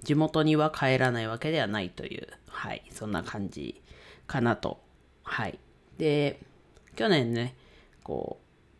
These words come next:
この音声配信結構前から聞いてくださってる方だとご存知かと思うんですけど、えっと、去年地元でレンタルスペースをやってました。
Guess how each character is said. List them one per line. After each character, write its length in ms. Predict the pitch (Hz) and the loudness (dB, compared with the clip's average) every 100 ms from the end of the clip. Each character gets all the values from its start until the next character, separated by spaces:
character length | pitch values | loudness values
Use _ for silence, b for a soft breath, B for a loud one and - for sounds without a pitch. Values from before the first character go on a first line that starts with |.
| - | -8
こ 140 | 156 | -2
の 320 | 147 147 - | 2 2 4
音 100 | - 165 | 2 4
声 100 | 180 | 6
配 180 | 185 | 4
信 200 | 175 135 | 4 0
結 120 | 120 - | -2 -2
構 80 | |
前 160 | 120 135 | 2 2
か 140 | 135 | 2
ら 100 | 117 | -2
聞 140 | 120 120 | -4 -6
い 40 | |
て 80 | 117 | -4
く 120 | 113 | -2
だ 100 | 117 | -2
さ 120 | 123 | -2
っ 60 | 120 | -4
て 160 | - 101 | -4 -6
る 80 | |
方 300 | 101 110 - | -6 -8 -8
だ 120 | 67 82 | -8 -8
と 160 | - | -8
ご 160 | 80 123 | -4 -4
存 200 | 117 113 | -4 -6
知 80 | 113 | -8
か 140 | 87 | -8
と 120 | - | -8
思 160 | 113 104 | -8 -8
う 40 | |
ん 40 | 92 | -10
で 80 | |
す 120 | 127 - | -14 -10
け 140 | 135 | -4
ど、 340 | 190 208 - 127 | 2 4 2 -2
え 40 | |
っ 20 | |
と、 140 | - 123 | -12 -8
去 180 | - 240 | 0 4
年 460 | 170 123 120 113 | 4 4 0 -2
地 160 | - 147 | 2 6
元 320 | 185 202 214 | 6 6 4
で 240 | 196 190 - | 6 6 4
レ 140 | 160 | 4
ン 60 | 143 | 4
タ 120 | 147 | 2
ル 120 | 143 | 0
ス 100 | 135 | 0
ペ 160 | - 123 | -2 -2
ー 60 | |
ス 160 | - - | -2 -8
を 100 | 90 - | -8 -8
や 120 | 110 | -10
っ 40 | |
て 120 | - | -6
ま 160 | 87 92 | -6 -6
し 100 | - | -8
た。 160 | - | -10